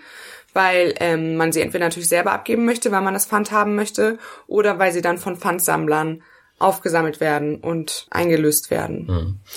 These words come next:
Speaker 2: Ist auch relativ nachhaltig, denke ich, das System.
Speaker 1: Ja, was mir zum Thema Müll dann auch einfällt, das ist ja was typisch Deutsches.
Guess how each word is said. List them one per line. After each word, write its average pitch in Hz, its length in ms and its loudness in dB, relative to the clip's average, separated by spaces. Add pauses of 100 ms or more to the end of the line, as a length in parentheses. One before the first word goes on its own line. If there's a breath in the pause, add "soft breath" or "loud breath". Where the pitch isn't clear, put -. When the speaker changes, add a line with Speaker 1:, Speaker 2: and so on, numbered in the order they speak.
(300 loud breath)
Speaker 2:
Ist 104 140 -4
auch 98 120 -2
relativ 101 460 0
nachhaltig, 113 720 0
denke 117 220 -4
ich, 117 60 -12
das 113 180 -4
System. 123 540 -4 (320 loud breath)
Speaker 1:
Ja, 202 140 4
was - 360 0
mir 202 260 -2
zum 196 360 -4
Thema 202 260 0
Müll 214 220 4
dann 208 160 2
auch - 180 0
einfällt, 208 760 0
das - 180 -6
ist - 60 -2
ja 185 140 2
was 180 140 0
typisch 220 320 -4
Deutsches. 220 640 2